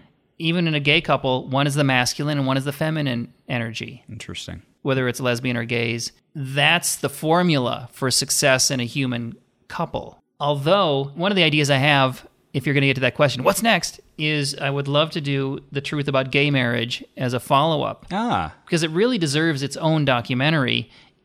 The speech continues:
Speaker 1: in how it's evolving and what it's becoming and how we're dealing with it in our current culture.
Speaker 2: Okay, so there is more to tap there.
Speaker 1: I started down that path, and those are the two reasons that I didn't go f-,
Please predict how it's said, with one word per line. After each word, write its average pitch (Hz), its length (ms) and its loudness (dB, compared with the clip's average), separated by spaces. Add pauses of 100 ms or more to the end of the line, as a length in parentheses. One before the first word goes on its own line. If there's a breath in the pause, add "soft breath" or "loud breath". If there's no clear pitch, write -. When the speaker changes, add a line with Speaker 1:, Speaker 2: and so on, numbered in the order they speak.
(120)
Speaker 1:
in 139 240 0
how 143 320 2
it's 139 160 0
evolving 135 600 2
and 120 120 -2
what 131 140 2
it's 131 120 -4
becoming 147 720 0
and 127 100 0
how 139 200 0
we're 135 120 -2
dealing 139 400 0
with 120 160 -4
it - 260 -8
in 123 160 -2
our 120 180 -4
current 135 340 -6
culture. 131 480 -8
Speaker 2:
Okay, 131 320 0
so - 180 -6
there 92 140 2
is 90 160 -2
more 87 220 -2
to 80 100 -6
tap 85 340 -8
there. 76 300 -8 (200)
Speaker 1:
I 180 100 2
started 247 360 2
down 190 200 2
that 147 140 0
path, 131 400 -2 (120)
and 143 480 -4
those 170 180 -2
are 190 40 0
the 170 60 2
two 170 140 -2
reasons 147 320 0
that 135 80 -2
I 123 80 0
didn't 151 400 -4
go 131 180 2
f-, - 140 -10